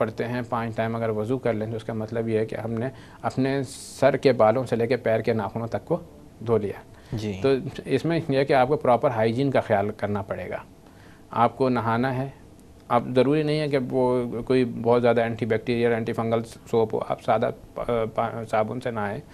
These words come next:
Speaker 1: और उसके बाद जो है, दिन में एक से दो मरतबा सिर्फ अपने पसीने को धोएं, क्योंकि ये जो फंगस होता है, ये रहता है मॉइस्ट, अ, एरियाज़ में, जो कि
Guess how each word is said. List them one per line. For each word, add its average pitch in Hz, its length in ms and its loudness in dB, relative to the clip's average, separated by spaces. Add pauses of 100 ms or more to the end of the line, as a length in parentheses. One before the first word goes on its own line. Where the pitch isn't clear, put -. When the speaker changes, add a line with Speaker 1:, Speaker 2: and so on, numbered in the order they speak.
(320)
Speaker 1:
और 131 100 6
उसके 147 180 2
बाद 139 280 4
जो 143 160 2
है, 131 240 4
दिन 127 160 0
में 139 240 -2 (120)
एक 127 140 2
से 151 120 2
दो 135 180 2
मरतबा 135 520 2
सिर्फ 160 260 -4
अपने 165 200 -2 (240)
पसीने 170 320 4
को 113 120 4
धोएं, 98 240 -6 (840)
क्योंकि 165 260 4
ये 156 320 2
जो 202 140 6
फंगस 151 440 2
होता 123 280 2
है, 156 180 0
ये 156 240 2 (120)
रहता 123 260 6
है 165 80 4
मॉइस्ट, 135 480 2
अ, 113 40 -8 (800)
एरियाज़ 113 380 4
में, 107 300 0
जो 110 120 0
कि 110 120 0